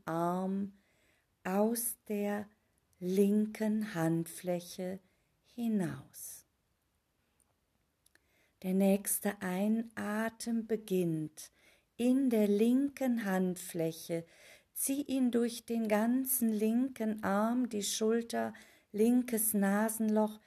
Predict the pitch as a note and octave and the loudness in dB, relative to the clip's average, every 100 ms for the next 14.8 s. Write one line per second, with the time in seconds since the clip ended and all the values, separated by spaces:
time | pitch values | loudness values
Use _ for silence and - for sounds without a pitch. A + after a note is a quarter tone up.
0 | _ _ _ C4+ C#4 - - - B3+ B3 | _ _ _ -6 -4 -4 -2 2 4 4
1 | B3 A#3+ A#3 A#3 - - - - G#3+ G#3+ | 2 2 2 0 -4 -14 -10 -4 -2 -2
2 | G#3+ G3+ F#3+ G3 G3+ G3+ - E3+ E3 E3 | 0 0 2 2 0 -2 -4 -2 -2 -4
3 | D3 - D3 D3+ - - - _ _ _ | -8 -12 -12 -10 -8 -10 -14 _ _ _
4 | _ _ _ _ G#3+ B3 C#4 C#4 - - | _ _ _ _ -4 0 2 0 0 -2
5 | - G3 G3 G#3 G#3 G3 F#3+ G3 G3 F#3 | -4 -2 -2 -2 -2 -2 0 -2 -2 -4
6 | F#3 F#3 - F3 F3+ F#3+ - F#3+ F#3+ - | -4 -4 -6 -6 -4 -4 -6 -6 -6 -10
7 | _ _ - F#3 F#3+ - F#3 F#3 F#3 E3+ | _ _ -8 -4 -4 -6 -4 0 0 2
8 | G3+ A#3 - - A#3+ - A3 G#3+ A3 G#3+ | 2 0 -10 -8 -6 -2 0 0 0 0
9 | A3 G#3 G3+ G3+ - _ _ _ - F#3+ | 0 2 4 2 -2 _ _ _ -10 0
10 | G3 G3 - - G3 - G#3 G#3+ A3+ A3+ | 2 2 -2 -8 -4 0 4 4 4 -2
11 | A3 A3 G#3 G3+ - F3 F3 F#3+ G3 G3 | -6 -2 -2 -2 -4 -4 -2 -2 -2 -4
12 | - _ _ _ _ _ A#3+ C4+ D4 D4 | -12 _ _ _ _ _ 0 2 0 -2
13 | A#3 A3 G#3 - - A3 G3 F3+ E3+ F3 | -2 0 -2 -4 -10 -8 -4 -2 0 -2
14 | F3 - F3 E3+ E3+ - F3 | -6 -8 -4 -4 -4 -6 -6